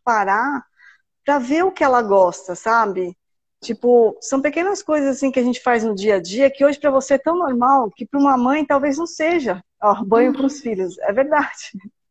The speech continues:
Speaker 1: Né? Que assim, eu tava tomando banho com o filho, é aquela loucura, um fala, outro não sei o que, mas às vezes a gente fala assim, "Nossa, fui tomar um banho sozinha." Aí quando eu tomo um banho sozinha, eu vou, né?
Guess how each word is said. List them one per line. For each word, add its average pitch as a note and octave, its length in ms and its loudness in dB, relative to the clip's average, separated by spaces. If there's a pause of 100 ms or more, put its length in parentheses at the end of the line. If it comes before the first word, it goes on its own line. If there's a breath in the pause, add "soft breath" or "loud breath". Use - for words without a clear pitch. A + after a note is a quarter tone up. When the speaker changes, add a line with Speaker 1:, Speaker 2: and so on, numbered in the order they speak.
(600 loud breath)
Speaker 1:
Né? F#3+ 420 0
Que G3+ 80 -8
assim, G#3+ 260 -2
eu G3+ 120 4
tava A3 180 2
tomando B3+ 240 -2
banho A3+ 140 -2
com A3+ 80 -4
o - 20 -2
filho, C4 160 0
é - 20 2
aquela C#4+ 200 2
loucura, C4+ 400 2
um C#4 100 0
fala, C4 380 2
outro B3+ 160 -2
não C4 60 -4
sei C4 120 -8
o - 40 -20
que, C4+ 80 -4 (680)
mas G#3+ 100 -4
às C#4+ 160 -2
vezes D4 40 0
a D4+ 80 2
gente C#4+ 200 -4
fala C4 120 -2
assim, B3 120 -12
"Nossa, C4+ 280 -2
fui B3 100 -16
tomar C4+ 160 4
um C4 60 4
banho C4+ 180 4
sozinha." A3+ 380 0
Aí G#3+ 80 -4
quando E4 180 -4
eu G4 60 -4
tomo F4 220 -2
um - 20 2
banho B3+ 140 2
sozinha, A#3+ 300 -2
eu B3 60 2
vou, A3 600 2
né? A3+ 220 -6